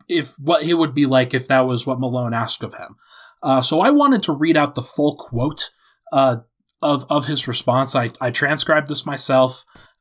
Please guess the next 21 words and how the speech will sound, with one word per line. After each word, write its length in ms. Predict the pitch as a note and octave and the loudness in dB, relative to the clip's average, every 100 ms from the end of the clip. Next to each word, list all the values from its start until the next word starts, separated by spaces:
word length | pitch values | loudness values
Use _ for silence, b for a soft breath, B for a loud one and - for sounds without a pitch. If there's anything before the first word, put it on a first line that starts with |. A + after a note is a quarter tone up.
| - | -6
Um, 380 | C#3 C3 B2+ A#2+ _ _ _ _ _ _ - | 0 4 2 0 _ _ _ _ _ _ -2
so 580 | - D3+ C#3+ C#3 B2+ _ - | 2 4 4 2 -2 _ -2
people 560 | E3 D#3+ E3 D#3+ D#3 D3 | 0 2 2 2 0 0
who 140 | D3+ | 0
are 100 | C#3 | 0
listening 420 | C#3+ C#3 D#3 C#3 | 2 0 0 -4
to 100 | C#3+ | -2
this 160 | C3+ C3 | -2 0
podcast 600 | C3+ B2+ - B2+ B2+ - | 2 2 2 2 2 0
can 160 | C3+ B2 | -4 -2
hear, 400 | C3+ B2+ A#2+ B2 | 0 2 2 0
okay, 260 | B2 A2+ G2+ | -2 -2 -4
this 220 | C#3 D3+ | -2 0
is 120 | C#3+ | -2
exactly 540 | B2+ A#2 B2 A#2 B2+ | -2 0 2 0 -4
what 140 | A2+ A2 | -4 -4
he 60 | |
said. 220 | G2+ G2+ - | -4 -6 -2
You 100 | C3 | 0
ready, 200 | C3+ B2+ | 0 2
Zach? 240 | C3 | 0